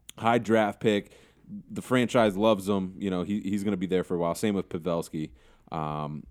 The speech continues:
but unfortunately, those guys aren't. I, I don't know. Maybe I, I would love to know if any of those guys are selling well, you know, in the hobby. I, I, I had a, a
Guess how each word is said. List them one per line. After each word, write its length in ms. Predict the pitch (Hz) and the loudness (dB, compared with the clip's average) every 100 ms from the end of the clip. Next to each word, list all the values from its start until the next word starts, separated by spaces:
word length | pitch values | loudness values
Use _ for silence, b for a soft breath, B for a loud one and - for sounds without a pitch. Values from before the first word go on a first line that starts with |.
| - 110 | -16 -6
but 420 | 98 98 92 - | 4 4 4 0
unfortunately, 520 | 107 139 143 139 113 | -4 4 4 4 2
those 240 | 104 107 101 | 6 6 6
guys 280 | 104 95 87 | 4 4 2
aren't. 320 | 104 107 - _ | 0 0 -2 _
I, 280 | 147 123 139 - - | 2 2 0 -4 4
I 80 | |
don't 140 | 233 208 | 6 8
know. 160 | 196 | 6
Maybe 360 | 104 135 165 - 107 127 87 - - - | 8 6 4 -2 -10 -12 -12 -16 -10 0
I, 100 | 160 | 2
I 280 | - 127 | 2 4
would 300 | 131 131 127 117 | 4 6 6 8
love 220 | 156 175 | 6 6
to 120 | 139 | 2
know 360 | 120 117 110 85 | 4 6 4 4
if 340 | 95 - - b b - | 0 -2 -8 b b -2
any 180 | 107 104 | 2 2
of 100 | 87 | 2
those 220 | 95 87 | 0 0
guys 280 | 95 87 82 | 0 0 -2
are 80 | |
selling 520 | 78 - 90 80 73 69 | -8 -2 -2 -2 -6 -10
well, 300 | 69 64 57 | -10 -12 -8
you 120 | 85 | -6
know, 160 | 80 69 | -4 -6
in 100 | 76 | -10
the 60 | - | -6
hobby. 400 | 85 78 - - | -6 -6 -8 -4
I, 180 | 101 - b b - | -4 -4 b b 0
I, 300 | 104 107 - | 2 4 2
I 120 | 110 110 | 0 2
had 240 | 120 120 | 4 4
a, 280 | 107 95 92 82 - - _ | 6 4 2 -2 -16 -20 _
a 300 | 85 82 | -2 -2